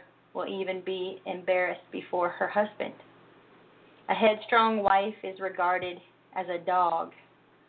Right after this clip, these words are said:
but one who has a sense of shame will fear Yahweh. A wife honoring her husband will seem wise to all,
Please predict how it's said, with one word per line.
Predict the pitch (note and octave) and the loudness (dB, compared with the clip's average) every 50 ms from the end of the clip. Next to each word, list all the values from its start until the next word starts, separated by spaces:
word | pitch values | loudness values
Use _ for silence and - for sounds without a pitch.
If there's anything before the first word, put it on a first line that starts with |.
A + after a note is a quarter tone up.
| _ _ _ _ _ - | _ _ _ _ _ -4
but | E3+ E3+ | -2 0
one | E3+ F#3 F#3+ F#3+ F#3+ | 2 4 2 2 2
who | G3 G3+ G3 | 0 -2 2
has | F#3+ F#3 F#3 F3+ | 2 2 2 2
a | F3 E3+ - - | -2 -6 -4 -4
sense | - F#3+ F#3+ F#3 - | -2 -2 -2 -4 -8
of | F#3+ - - - | -8 -8 -4 0
shame | F#3+ F#3 F3+ F3+ F3 F3 | 0 0 0 -2 -6 -6
will | F3 F3+ F3 - - - | -6 -8 -8 -10 -8 -6
fear | F#3 F3+ F3+ F3+ F3+ F3+ F3+ - - - - - - - - | -4 -2 0 0 0 -2 -4 -6 -14 -20 -20 -20 -20 -18 0
Yahweh. | - F3+ D#3+ D#3 D3+ D3+ - - - - - _ _ _ _ _ _ _ _ _ _ _ _ - - - - - - | 6 6 8 8 6 4 -2 -6 -8 -12 -20 _ _ _ _ _ _ _ _ _ _ _ _ -20 -20 -20 -14 0 2
A | F#3+ F#3 | 4 6
wife | G3 G#3 A3 A#3 A3+ - - | 6 6 6 6 0 -4 -4
honoring | - - G#3+ A3 A3+ A3+ A3+ A3+ A3 | 2 4 6 6 6 4 2 2 2
her | G#3+ A3 G#3 | 0 0 0
husband | G3+ G#3 G#3 G#3 - G#3+ G#3+ G#3+ G#3 G3 | 2 2 0 0 -2 -4 -4 -4 -4 -6
will | G3+ G3+ G3+ - | -8 -10 -10 -6
seem | - G3+ G3 G3 G3 | -6 -4 -4 -4 -4
wise | F#3 F3+ F#3+ F#3+ F#3+ G3 G3+ G#3 G#3 - - - | 4 6 8 8 8 6 4 0 -4 -8 -6 -4
to | A#3+ - | -2 2
all, | G3+ F#3+ F3+ F3 F3 E3+ E3+ E3+ - | 4 6 6 6 6 4 0 -2 -4